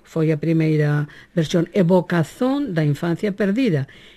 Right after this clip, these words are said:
que primeiro escribiu como prosa poética e depois pasou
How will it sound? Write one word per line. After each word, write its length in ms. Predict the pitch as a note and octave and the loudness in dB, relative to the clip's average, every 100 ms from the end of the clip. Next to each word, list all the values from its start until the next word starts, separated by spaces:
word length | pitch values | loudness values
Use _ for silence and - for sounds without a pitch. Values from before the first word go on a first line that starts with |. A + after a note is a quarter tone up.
| - | 0
que 80 | A#3+ | 2
primeiro 480 | F#3+ A#3 C4 D#4+ F4 | 2 2 4 6 4
escribiu 680 | D#4 - G#3 A3+ A#3+ C#4 C#4+ | 2 -2 0 2 2 0 0
como 320 | - G3+ F3 | 2 4 4
prosa 480 | A3 B3+ - A#3+ - | 0 -2 -2 -6 -4
poética 720 | F3+ A3 G#3+ F3+ E3+ F3+ G#3 _ _ _ _ _ _ _ | 0 0 0 -4 -6 -8 -8 _ _ _ _ _ _ _
e 160 | - F#3 | -2 0
depois 400 | F3 G#3+ A#3+ - | 0 0 0 0
pasou 640 | F#3 F#3 - A#3 C4 D#4+ | -4 -2 0 0 0 -4